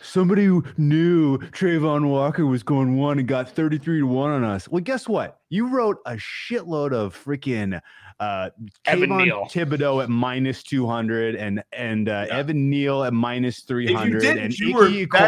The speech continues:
Speaker 1: Ekwonu
Speaker 3: your
Speaker 1: at
Speaker 3: fault for not
Speaker 1: minus two hundred.
Speaker 3: writing
Speaker 1: Yeah, and if you didn't, it's
Speaker 3: Trayvon
Speaker 1: 'cause you, yeah,
Speaker 3: Walker,
Speaker 1: right, exactly.
Speaker 3: uh, Aiden Hutchinson at minus three fifty. If you didn't,
Speaker 1: Yes.
Speaker 3: you're the, they're, you're the square then.
Speaker 1: Yes. Yeah,
Speaker 2: Yeah, on-, once
Speaker 1: absolutely.
Speaker 2: you
Speaker 1: So,
Speaker 2: get to the,
Speaker 1: yeah.
Speaker 2: the first of April,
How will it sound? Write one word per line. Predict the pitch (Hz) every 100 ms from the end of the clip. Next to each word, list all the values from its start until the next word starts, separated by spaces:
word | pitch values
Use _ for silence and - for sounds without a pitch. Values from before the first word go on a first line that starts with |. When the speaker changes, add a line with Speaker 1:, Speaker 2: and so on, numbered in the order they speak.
| 180
Speaker 1:
Ekwonu | 156
Speaker 3:
your | 151
Speaker 1:
at |
Speaker 3:
fault | 196 208
for | 127
not |
Speaker 1:
minus | 131 139 135
two | - 139 127
hundred. | 117 147 120
Speaker 3:
writing | 127 143
Speaker 1:
Yeah, | 143 131
and | 139
if | 165
you | 208
didn't, | 214 262 196
it's | 196
Speaker 3:
Trayvon | 175
Speaker 1:
'cause | 165 156
you, | 139
yeah, | 226 226
Speaker 3:
Walker, | 87
Speaker 1:
right, | 113 226 104 -
exactly. | 151 196 262 240 113 87 170
Speaker 3:
uh, | 151 139
Aiden | 160 170
Hutchinson | 160 165 147 139 131
at |
minus | 123 135 131 -
three | 131
fifty. | 120 135 127 92 -
If | 147 135
you | 196
didn't, | - 170 107 98
Speaker 1:
Yes. | 98 - _ -
Speaker 3:
you're | 139 233
the, | 247 233 -
they're, | 185 196
you're | 139 226
the | 294
square | 202 - 123 98 -
then. | 76 69 _
Speaker 1:
Yes. | 107 180 160 - - _ -
Yeah, | 92 - -
Speaker 2:
Yeah, |
on-, | 226 247 294
once | 254 -
Speaker 1:
absolutely. | 349
Speaker 2:
you |
Speaker 1:
So, | 240
Speaker 2:
get | 185 226
to | - 214
the, | 165 160
Speaker 1:
yeah. | - -
Speaker 2:
the |
first | - - 175 185 185
of |
April, | 135 127 127 185 202